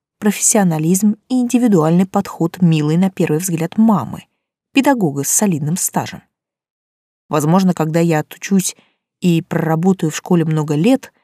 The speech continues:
тоже стану такой суровой и жесткой. А пока что я покрываюсь мелкой рябью,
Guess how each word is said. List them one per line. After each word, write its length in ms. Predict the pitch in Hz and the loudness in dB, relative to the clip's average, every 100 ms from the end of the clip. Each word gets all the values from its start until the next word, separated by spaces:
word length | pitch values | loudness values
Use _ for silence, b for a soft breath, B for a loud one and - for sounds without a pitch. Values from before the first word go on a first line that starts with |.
| _ _ _ _ | _ _ _ _
тоже 240 | - 254 151 | -2 0 0
стану 340 | - 143 139 | -2 -4 -4
такой 240 | 139 - | -8 -8
суровой 640 | - 139 165 214 135 - - _ _ | -10 -6 -2 -2 -4 -8 -20 _ _
и 120 | 180 | -4
жесткой. 680 | 160 127 - - - - _ _ _ _ _ _ _ | -4 -8 -12 -18 -20 -20 _ _ _ _ _ _ _
А 80 | - | -8
пока 260 | 160 - | -6 -6
что 180 | 143 - | -6 -2
я 140 | 220 175 | 0 0
покрываюсь 600 | 240 - 180 160 196 - | -4 -4 -2 -2 -2 -2
мелкой 340 | 151 151 202 | -4 -2 -2
рябью, 440 | 226 165 151 123 | 0 0 -4 -12